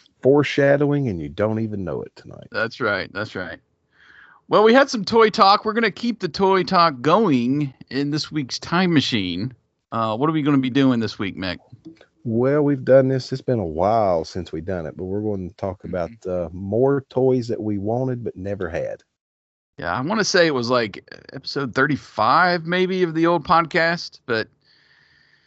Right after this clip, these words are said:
Speaker 2: whew, man, there's a lot that you can, uh, put in this list, a lot we put in our previous list. I'm anxious to hear what you got, uh, cooking tonight.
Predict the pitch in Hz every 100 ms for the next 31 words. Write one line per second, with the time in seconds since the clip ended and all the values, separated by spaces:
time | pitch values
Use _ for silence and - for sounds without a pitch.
0 | _ _ _ _ - - - - - -
1 | 127 123 104 92 _ _ _ - - 151
2 | 147 113 123 139 143 135 - 135 135 131
3 | 127 127 120 113 - _ 170 151 139 131
4 | 123 127 143 - 113 143 127 120 165 147
5 | 131 113 - 160 175 107 90 101 95 78
6 | - - - _ _ _ _ - - 101
7 | 101 107 - 104 - 104 92 - _ 151
8 | 113 101 92 120 107 113 107 104 98 92
9 | - _ _ _ - 127 104 101 104 90